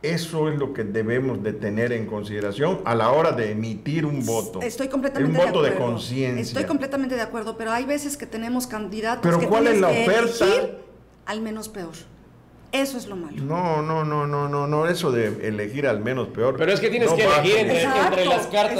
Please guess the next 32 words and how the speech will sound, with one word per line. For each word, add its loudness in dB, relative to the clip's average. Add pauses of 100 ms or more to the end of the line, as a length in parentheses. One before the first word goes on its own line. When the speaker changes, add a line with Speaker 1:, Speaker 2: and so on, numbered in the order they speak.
Speaker 3:
que -2
se 0
te 2
Speaker 2:
exacto. -4
Speaker 3:
presentan 0
el -4
día 2
Speaker 1:
Pero 4
Speaker 3:
de 4
Speaker 1:
es 6
Speaker 3:
hoy. 6
Speaker 1:
lo 6
que 4
Speaker 2:
Ninguna 4
Speaker 1:
les 4
Speaker 2:
de 0
las 2
tres. 2
Speaker 1:
presentan 2
a 6
las 2
autoridades. -4 (380)
Speaker 3:
De 0
acuerdo, 2
pero 0
el 2
día 6
que -2
yo 4
vaya 4
a 2
votar, 0